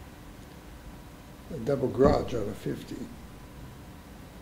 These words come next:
can barely get it on seventy-five.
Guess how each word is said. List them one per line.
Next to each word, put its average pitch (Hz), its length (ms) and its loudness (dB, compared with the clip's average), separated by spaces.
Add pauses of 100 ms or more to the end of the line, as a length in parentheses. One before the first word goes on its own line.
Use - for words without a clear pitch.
(920)
can 123 240 -8
barely 147 300 8
get 113 160 0
it 110 140 -2
on 104 240 2
seventy-five. 101 760 -2